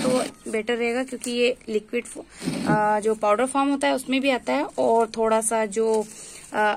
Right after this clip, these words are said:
एक अलग type का भी आता है जिसको मतलब, अ, इसमें include होने में time लगता है। तो मुझे तो इसमें fast growth चाहिए थी friends, इसलिए मैंने इसके bone मील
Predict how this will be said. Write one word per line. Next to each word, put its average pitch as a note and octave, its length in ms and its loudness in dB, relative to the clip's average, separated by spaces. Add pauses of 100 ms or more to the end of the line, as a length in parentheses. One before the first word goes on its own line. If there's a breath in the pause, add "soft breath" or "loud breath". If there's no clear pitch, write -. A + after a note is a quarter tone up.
एक A3+ 200 0
अलग A3+ 240 2
type A#3+ 280 0
का B3+ 100 2
भी C4+ 180 0
आता A3 260 -2
है A#3+ 180 0
जिसको A3+ 600 0
मतलब, A3 400 -6 (520 loud breath)
अ, G#3+ 400 2 (640)
इसमें A#3 460 -2 (140)
include A#3 360 -2
होने A3 260 -2
में A3 160 -2
time G#3+ 260 -2
लगता G#3+ 280 -2
है। A3 200 -2 (380 loud breath)
तो A3 140 0
मुझे A3 280 2
तो C4 120 0
इसमें B3+ 340 2
fast A#3 440 0 (120)
growth A#3+ 260 0
चाहिए B3 320 -4
थी C4+ 180 -6
friends, C4 340 -6
इसलिए B3 220 -8
मैंने A#3 280 -6
इसके A#3 400 -10
bone G#3+ 240 -4
मील A3 300 -4